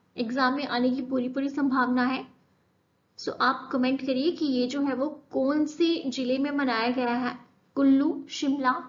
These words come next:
कांगड़ा या मंडी। तो जैसे आप यहाँ पे देख रहे हैं, यहाँ पे ठियोग लिखा हुआ है मैंने,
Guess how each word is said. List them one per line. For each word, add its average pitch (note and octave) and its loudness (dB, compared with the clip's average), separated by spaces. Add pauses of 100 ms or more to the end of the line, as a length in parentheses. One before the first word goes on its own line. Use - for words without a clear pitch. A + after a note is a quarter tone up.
(140)
कांगड़ा B3 0 (340)
या C4+ 0
मंडी। A#3+ -2 (1200)
तो C#4+ -4
जैसे D#4 2
आप D#4+ 4
यहाँ D4+ 0
पे D#4 0
देख C4+ -2
रहे B3+ -2
हैं, B3 -2
यहाँ B3+ -8
पे C#4 -2
ठियोग C4+ 2
लिखा C4+ -2
हुआ A#3+ 0
है G#3+ -4
मैंने, G#3 -6